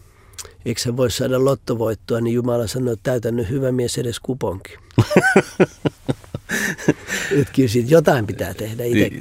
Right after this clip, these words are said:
Speaker 2: niin, eli
Speaker 1: Et
Speaker 2: vähän
Speaker 1: sä voi
Speaker 2: niin kuin
Speaker 1: jäädä
Speaker 2: niin.
Speaker 1: makaa sänkyyn ja sanoa, että Jumala, laita mun sänkyä aamulla.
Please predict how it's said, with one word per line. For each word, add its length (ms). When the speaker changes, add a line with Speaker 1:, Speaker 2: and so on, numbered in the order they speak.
Speaker 2:
niin, 420
eli 340
Speaker 1:
Et 180
Speaker 2:
vähän 140
Speaker 1:
sä 100
voi 0
Speaker 2:
niin 100
kuin 120
Speaker 1:
jäädä 260
Speaker 2:
niin. 280
Speaker 1:
makaa 340
sänkyyn 420
ja 60
sanoa, 220
että 140
Jumala, 320
laita 240
mun 180
sänkyä 560
aamulla. 360